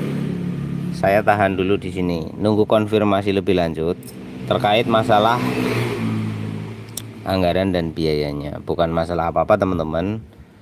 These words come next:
Bukan saya khawatir nggak dibayar, bukan. Tapi sebagai seorang mekanik kan harus menyesuaikan diri dengan keinginan si pemilik motornya. Mau kayak gimana?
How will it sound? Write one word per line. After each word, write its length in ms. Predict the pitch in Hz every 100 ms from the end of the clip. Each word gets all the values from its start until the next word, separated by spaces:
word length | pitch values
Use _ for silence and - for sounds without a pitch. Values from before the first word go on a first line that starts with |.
| - - - -
Bukan 240 | - 87 87
saya 240 | 90 90
khawatir 400 | 90 87 87 92
nggak 220 | 90 73
dibayar, 400 | 87 78 95 98
bukan. 680 | 101 85 - 76 78 90 92
Tapi 580 | - - 101 101 95 - - _ _
sebagai 400 | - 85 90 85
seorang 240 | 85 85 85
mekanik 400 | 85 82 87 98
kan 80 | 101
harus 240 | 80 -
menyesuaikan 800 | 87 87 87 - 87 85 87 90
diri 240 | 82 80 87
dengan 420 | 80 78 80 82 - _ - -
keinginan 560 | - 92 90 87 85 85
si 220 | - 85
pemilik 340 | 80 80 78
motornya. 640 | 78 76 73 78 76 78 78
Mau 160 | 90
kayak 240 | 92 87 90
gimana? 400 | 80 80 76